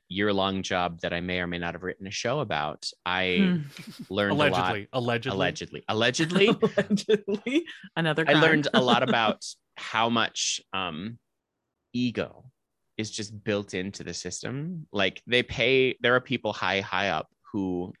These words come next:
Speaker 1: design everything about the store, whether it's right or not.
Speaker 2: Right.
Speaker 1: And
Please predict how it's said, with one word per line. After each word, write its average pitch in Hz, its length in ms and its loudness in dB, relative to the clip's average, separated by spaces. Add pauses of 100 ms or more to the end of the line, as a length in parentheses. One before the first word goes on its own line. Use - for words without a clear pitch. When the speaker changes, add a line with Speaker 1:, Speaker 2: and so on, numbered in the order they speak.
(100)
Speaker 1:
design 95 440 -2
everything 104 460 -4
about 107 240 -2
the 143 80 -6
store, - 560 -4
whether 92 320 -2
it's - 160 -6
right 90 260 0
or 98 80 -4
not. 80 320 -4 (400)
Speaker 2:
Right. 185 360 4
Speaker 1:
And 202 240 4